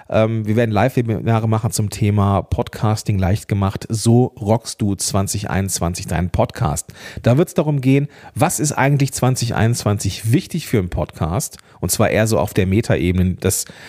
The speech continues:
ne, also, dass es ein, dass ein Mikrofon wichtig ist, ist klar. Aber es wird au-, auf, auf der Metaebene, ähm, einiges an Wissen geben, das wir euch, ähm, ähm, ja, vermitteln wollen.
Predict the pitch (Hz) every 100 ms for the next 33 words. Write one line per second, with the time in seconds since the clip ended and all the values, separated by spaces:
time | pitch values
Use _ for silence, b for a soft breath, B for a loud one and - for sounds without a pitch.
0 | B _ 117 85 92 87 95 95 90 76
1 | 85 101 85 90 101 80 - 90 95 85
2 | 85 - 95 101 B B B - 92 85
3 | B - 98 127 60 - - 113 - -
4 | - 90 95 - 85 85 80 80 - B
5 | B B - 87 82 82 - 120 139 127
6 | 127 - 104 98 117 127 107 95 101 117
7 | 113 113 101 104 - - 101 101 87 90
8 | - - - 87 87 - - - - 82
9 | 80 - 80 - 107 165 196 143 139